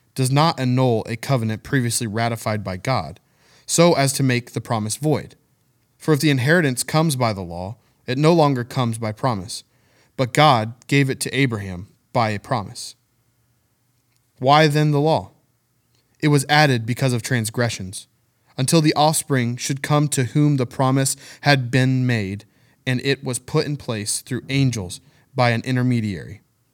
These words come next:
Now, an intermediary implies more than one, but God is one. Is the law then contrary to the promises of God? Certainly not.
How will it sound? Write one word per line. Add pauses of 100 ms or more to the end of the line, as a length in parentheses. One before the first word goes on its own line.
(340)
Now,
an
intermediary
implies
more
than
one, (400)
but
God
is
one. (1120)
Is
the
law
then
contrary
to
the
promises
of
God? (480)
Certainly
not.